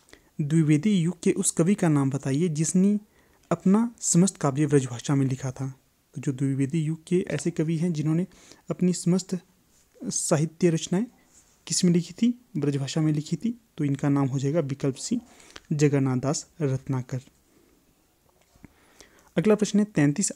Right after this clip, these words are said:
आधुनिक काल में लिखा गया खड़ी बोली का प्रथम महाकाव्य कौन सा होगा? तो ये हो जाएगा विकल्प बी, प्रिय प्रवास।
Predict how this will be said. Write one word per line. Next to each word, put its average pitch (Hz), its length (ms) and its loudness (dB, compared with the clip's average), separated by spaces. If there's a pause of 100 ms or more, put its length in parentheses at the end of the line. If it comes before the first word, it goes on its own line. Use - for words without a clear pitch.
आधुनिक 165 380 2
काल 151 220 2
में 151 120 4
लिखा 151 300 2
गया 165 160 2
खड़ी 170 280 0
बोली 143 260 0
का 151 140 -2
प्रथम 151 260 -4
महाकाव्य 147 640 -2
कौन 139 220 -2
सा 151 140 -2
होगा? 143 320 0 (2500)
तो 170 60 -2
ये 170 160 0
हो 165 80 2
जाएगा 143 180 2
विकल्प 131 400 -4 (160)
बी, 190 220 0 (400)
प्रिय 139 200 0
प्रवास। 127 520 -6